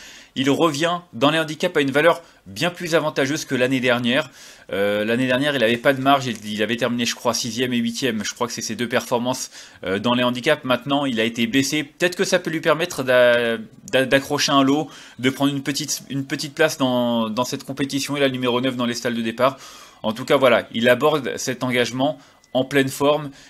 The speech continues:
Et voilà, il peut pas l'avoir mieux, son entraîneur, a priori, euh, pour cet engagement. Donc, je préfère le retenir en fin de combinaison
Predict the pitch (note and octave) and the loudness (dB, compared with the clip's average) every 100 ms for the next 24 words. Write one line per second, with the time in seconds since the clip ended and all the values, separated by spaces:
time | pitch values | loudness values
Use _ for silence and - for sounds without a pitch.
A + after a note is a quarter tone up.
0 | - - G#2 G#2 G2+ G2+ G2 A2+ G#2+ F#2+ | -16 -8 -4 -2 -4 -6 0 2 2 -2
1 | G#2 G2+ A#2 C3 B2+ B2 C3+ C3+ B2+ A2 | -14 -10 -2 2 4 2 2 -2 -2 -4
2 | A2 A#2 A#2 G#2+ G2+ A#2+ A2+ G#2+ A#2+ G#2 | -4 -2 0 0 -2 -4 -2 -2 -2 0
3 | F#2+ F#2+ F#2+ G2 F#2+ B2 - A#2+ A#2+ A2+ | 0 0 0 -2 -4 -10 -8 -6 -4 -2
4 | A2 A2+ C3 A#2+ G#2+ - - _ _ _ | -2 -2 -4 -4 -8 -10 -20 _ _ _
5 | - - - B2 C3+ B2 A#2 B2+ A#2+ A2+ | -16 -12 -6 -2 -2 -2 -2 -2 0 0
6 | A2+ A#2 A#2+ A#2 A2+ A#2+ | -2 -6 -4 -2 -2 -2